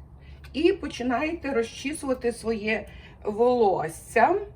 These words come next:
зі словами: «Що на мені гніздилося, від мене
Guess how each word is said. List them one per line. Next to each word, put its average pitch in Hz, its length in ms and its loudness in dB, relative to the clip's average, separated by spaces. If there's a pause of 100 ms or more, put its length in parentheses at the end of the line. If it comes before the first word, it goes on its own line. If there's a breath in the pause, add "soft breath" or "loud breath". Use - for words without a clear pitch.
(1120 loud breath)
зі 311 240 2
словами: 180 680 2 (640 soft breath)
«Що - 320 2
на 311 120 2
мені 262 420 0
гніздилося, 233 1080 0 (320 loud breath)
від 226 200 -2
мене 269 540 2